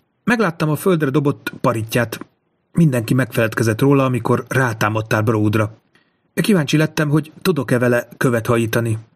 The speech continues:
Emlékeztem rá, hogy miket mondott Zoug, és megpróbálkoztam vele. Nem volt könnyű, de egész délután ezt gyakoroltam.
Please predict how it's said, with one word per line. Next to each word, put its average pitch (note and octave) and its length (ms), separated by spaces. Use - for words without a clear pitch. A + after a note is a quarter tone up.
Emlékeztem D3+ 640
rá, D#3+ 180
hogy D3 240
miket D3+ 300
mondott B2+ 300
Zoug, D3 380
és - 140
megpróbálkoztam A#2 720
vele. A2+ 300
Nem C4 200
volt F#3+ 160
könnyű, F3 300
de E3+ 320
egész D#3 300
délután C3 340
ezt B2 140
gyakoroltam. A#2+ 540